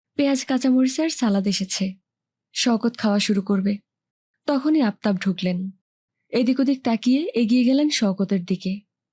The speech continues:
গম্ভীর গলায় বললেন, "তোমার নাম শওকত?" শওকত থতমত খেয়ে উঠে দাঁড়ালো। আফতাব বললেন,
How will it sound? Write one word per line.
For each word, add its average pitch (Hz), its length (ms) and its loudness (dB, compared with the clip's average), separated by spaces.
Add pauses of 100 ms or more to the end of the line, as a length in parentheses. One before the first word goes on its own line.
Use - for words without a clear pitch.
(300)
গম্ভীর 226 380 4
গলায় 202 260 2
বললেন, 185 400 2 (720)
"তোমার 262 260 4
নাম 262 160 4
শওকত?" 240 560 0 (1600)
শওকত 294 440 0
থতমত 240 480 0
খেয়ে 302 280 -2
উঠে 208 200 0
দাঁড়ালো। 185 440 -2 (800)
আফতাব 202 360 -2
বললেন, 190 360 0